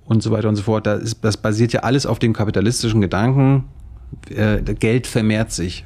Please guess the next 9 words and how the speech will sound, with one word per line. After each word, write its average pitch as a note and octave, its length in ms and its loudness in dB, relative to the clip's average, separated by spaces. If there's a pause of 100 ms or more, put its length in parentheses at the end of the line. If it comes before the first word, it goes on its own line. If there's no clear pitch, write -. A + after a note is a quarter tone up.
und G2+ 220 -4
es G#2+ 200 -2
vermehrt G#2 460 0
sich G#2 180 -2
immer G#2+ 240 0
weiter. G#2 500 -4 (140)
Ja, G#2 180 -2
und, G2 580 0 (680)
ähm, F#2 480 0